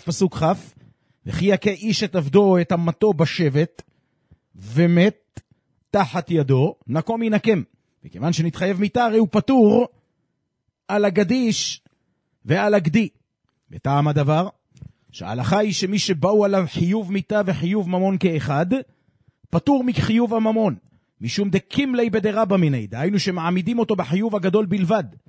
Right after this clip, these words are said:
ולכן חיובו על שריפת העבד פוטרת אותו מחיובי הממון האחרים שבאו עליו באותה עת. ואומנם לולא הריגת העבד היה מתחייב על הגדי, ואף שהוא סמוך לגדיש ולא כפות לו,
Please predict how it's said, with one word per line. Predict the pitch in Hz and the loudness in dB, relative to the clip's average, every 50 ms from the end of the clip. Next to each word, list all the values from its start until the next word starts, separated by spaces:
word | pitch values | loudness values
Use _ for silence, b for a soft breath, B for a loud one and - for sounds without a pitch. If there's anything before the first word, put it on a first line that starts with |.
| _ _ _ _ _ _ _ _ _ | _ _ _ _ _ _ _ _ _
ולכן | 95 101 - - 180 190 180 | -12 -10 -4 -2 0 0 0
חיובו | - 165 175 180 185 180 139 214 269 247 220 214 - _ _ _ _ _ _ | 0 0 2 2 2 2 4 6 6 6 6 4 0 _ _ _ _ _ _
על | _ - 170 175 | _ -6 -4 -4
שריפת | - - - 175 185 175 139 - 214 - - 220 | -2 -2 -2 -2 -2 -2 0 2 0 0 0 0
העבד | 208 190 196 220 185 240 269 262 180 117 104 - _ _ _ _ _ _ _ _ | -2 0 0 0 0 2 2 2 0 -2 -8 -16 _ _ _ _ _ _ _ _
פוטרת | - 202 190 - _ - 262 262 240 214 - - | 0 0 0 0 _ 2 2 2 2 0 0 -2
אותו | 202 - 214 208 | 0 0 0 0
מחיובי | 202 190 - 151 196 190 185 185 214 | 0 0 -2 0 0 0 0 0 0
הממון | 214 202 202 190 202 202 202 | 0 0 0 -2 -2 -2 -2
האחרים | 196 180 - 175 185 190 220 208 | -2 -2 -2 -4 -4 -4 -4 -4
שבאו | 170 - 196 160 156 180 180 175 | -4 -4 -2 0 0 2 2 2
עליו | 170 165 165 156 147 - - | 2 2 0 -2 -4 -6 -2
באותה | 143 156 147 139 - 160 139 | 0 2 2 2 2 0 -2
עת. | 127 113 82 - _ - | -2 -4 -8 -12 _ -10
ואומנם | 95 113 123 139 147 160 190 208 | -6 -6 -4 -2 0 0 2 4
לולא | 202 180 175 175 | 6 6 6 6
הריגת | 190 196 185 180 160 180 185 - - | 4 2 2 0 0 0 -2 0 0
העבד | 170 170 175 160 180 185 180 | 0 2 2 0 0 -2 -2
היה | 175 185 | -2 -2
מתחייב | 190 175 - - 185 190 180 | -2 -2 -4 -4 -2 -2 0
על | 196 196 | 0 0
הגדי, | 180 160 165 254 269 262 233 226 - _ _ _ - | -2 -2 -2 -2 -2 -2 -2 -4 -6 _ _ _ -8
ואף | - 147 196 208 | -4 -2 -2 -2
שהוא | - - 226 208 | 0 0 -2 -2
סמוך | - - 196 208 226 208 208 | 0 -2 0 0 0 0 0
לגדיש | 208 190 185 190 175 240 196 - | 0 0 0 0 0 -2 -2 0
ולא | 196 202 214 - | 0 0 0 0
כפות | 214 202 - - 262 247 - | -2 -2 0 0 0 0 0
לו, | 156 113 | -2 -2